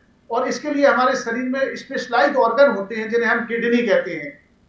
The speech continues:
तो बच्चों, आपने जाना कि एक प्रकार का एक्सक्रीटरी substance ammonia है, दूसरे प्रकार का एक्सक्रीटरी substance urea है। और आपने बच्चों देखा होगा, bird की dropping देखी होगी या lizard की ड्रॉपिंग देखी होगी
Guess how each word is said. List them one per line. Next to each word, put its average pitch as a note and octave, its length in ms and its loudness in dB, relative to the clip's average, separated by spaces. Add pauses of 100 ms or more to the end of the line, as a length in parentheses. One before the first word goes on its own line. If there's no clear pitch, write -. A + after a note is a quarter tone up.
(140)
तो A#3+ 80 -8
बच्चों, A#3+ 380 2
आपने B3+ 320 0
जाना B3+ 360 0
कि B3 240 -4
एक C#4 160 0
प्रकार B3+ 320 0
का C#4 80 -4
एक्सक्रीटरी A#3+ 460 -6
substance A#3+ 540 -2
ammonia A#3 420 0
है, A3 380 0 (400)
दूसरे C#4+ 320 -8
प्रकार C#4 320 0
का C#4+ 60 -8
एक्सक्रीटरी C4+ 500 -6
substance A#3+ 600 -2
urea B3+ 380 2
है। A3+ 420 0 (380)
और B3 120 -4
आपने B3+ 340 0
बच्चों C4+ 300 -2
देखा C4 220 -2
होगा, B3+ 260 2
bird C4 400 2
की D4+ 100 -10
dropping A#3+ 400 -2
देखी A#3+ 320 -2
होगी A#3+ 320 2
या B3+ 60 0
lizard B3 540 0
की C4+ 60 -12
ड्रॉपिंग A#3 460 -4
देखी A#3 260 0
होगी A3 520 -4